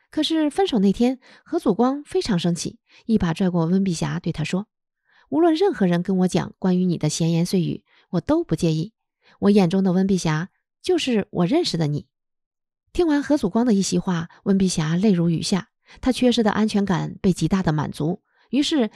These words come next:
再次投进了何祖光的怀抱。二零零零年，两人结婚。二零一零年，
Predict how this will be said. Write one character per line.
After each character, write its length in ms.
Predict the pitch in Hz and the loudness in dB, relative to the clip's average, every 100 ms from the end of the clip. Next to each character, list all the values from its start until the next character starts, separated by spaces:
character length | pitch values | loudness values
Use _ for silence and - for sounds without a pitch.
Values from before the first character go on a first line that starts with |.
| - | -14
再 200 | - 349 | -4 -4
次 100 | - | -2
投 180 | 196 175 | -4 -2
进 160 | 202 190 | 0 0
了 240 | 170 165 | 0 -2
何 220 | - 180 | -4 -2
祖 140 | 185 170 | -2 -2
光 160 | 170 | -2
的 80 | 165 | -2
怀 180 | - 143 | -4 -6
抱。 220 | 165 - _ _ _ _ _ _ _ _ _ _ | -8 -10 _ _ _ _ _ _ _ _ _ _
二 100 | 339 | 2
零 160 | 302 | 4
零 120 | 277 254 | 4 4
零 160 | 233 | 4
年， 340 | 240 151 165 208 _ _ | 4 2 0 -6 _ _
两 200 | 208 180 | 4 4
人 120 | 156 | 4
结 120 | 156 | 0
婚。 280 | 156 226 254 _ _ _ _ | 0 -2 -4 _ _ _ _
二 160 | 233 233 | 6 8
零 120 | 220 | 6
一 200 | 240 330 | 6 4
零 160 | 214 | 4
年， 260 | 170 160 160 | 2 0 -2